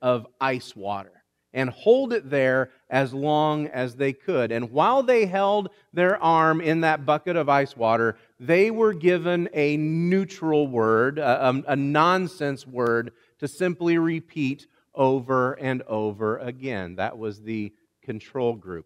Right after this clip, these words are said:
The experiment group was instructed to plunge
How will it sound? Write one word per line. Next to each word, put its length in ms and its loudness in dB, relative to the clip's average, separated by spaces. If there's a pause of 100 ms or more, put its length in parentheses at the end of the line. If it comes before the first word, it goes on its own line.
(120)
The 180 -2
experiment 960 -2
group 400 -4 (360)
was 180 4
instructed 580 0
to 100 0
plunge 800 0